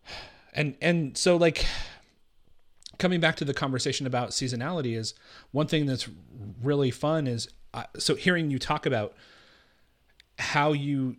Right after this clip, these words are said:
how you help teams basically manage that, the intensity of those periods of very deep work.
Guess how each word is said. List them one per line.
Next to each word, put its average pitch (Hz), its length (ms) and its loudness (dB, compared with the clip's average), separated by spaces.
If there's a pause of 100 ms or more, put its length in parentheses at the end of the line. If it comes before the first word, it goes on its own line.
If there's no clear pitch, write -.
how - 120 -2
you 143 380 -2
help - 380 -2
teams 151 360 -2
basically 127 720 -2 (420)
manage 131 1000 -2 (100)
that, 120 480 -4 (320)
the 131 200 -4
intensity 139 580 -4
of 127 100 0
those 120 180 -2
periods 139 440 -6
of 113 100 -4
very 113 220 -6
deep 120 280 -8
work. 170 340 -6